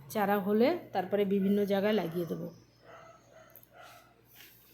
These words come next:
তো এখন, আহ, প্রায় এখন, এখন এপ্রিল মাস, খুব গরম। তো তার মধ্যে এটাকে, উম, যে বীজগুলো লাগিয়ে হালকা রোদ ছায়া জায়গায় রেখে দেবো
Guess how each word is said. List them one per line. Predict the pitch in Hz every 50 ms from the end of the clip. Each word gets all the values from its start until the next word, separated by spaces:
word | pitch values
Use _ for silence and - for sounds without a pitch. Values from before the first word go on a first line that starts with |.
| - - - - -
তো | 240 233 233 - -
এখন, | 240 226 - - 233 233 233 226 226 226 220
আহ, | 220 220 214 214 214 214 208 214 208 208 -
প্রায় | - 214 202 202 202 202 202 208 202 - - -
এখন, | 208 - - 220 214 214 - _ _ _ _ _ - - - -
এখন | - 226 220 254 240 240
এপ্রিল | 240 233 240 247 247 240 240
মাস, | 233 226 226 240 240 - - -
খুব | 233 233 226 214 208 202 - - - - -
গরম। | 220 214 208 220 214 214 214 214 220 220 220 220 - - _ _ _ _ _ _ - - - - - - - - - - - - - _ _ -
তো | 233 233
তার | 233 240 220 220
মধ্যে | 233 233 233 214 226 240 240 240 240 233
এটাকে, | 233 233 233 220 226 233 226 226 226 233 226 226 226 226
উম, | 226 220 214 214 214 214
যে | 214 - 233 214
বীজগুলো | 214 208 226 214 196 208 220 220 226 226
লাগিয়ে | 220 208 208 196 196 226 240 254
হালকা | 247 226 220 202 202 202 196 226 220
রোদ | 202 208 208 202 208
ছায়া | - 226 214 208
জায়গায় | 196 208 208 202 196 208 208
রেখে | 202 202 196 - 214
দেবো | 202 214 214 233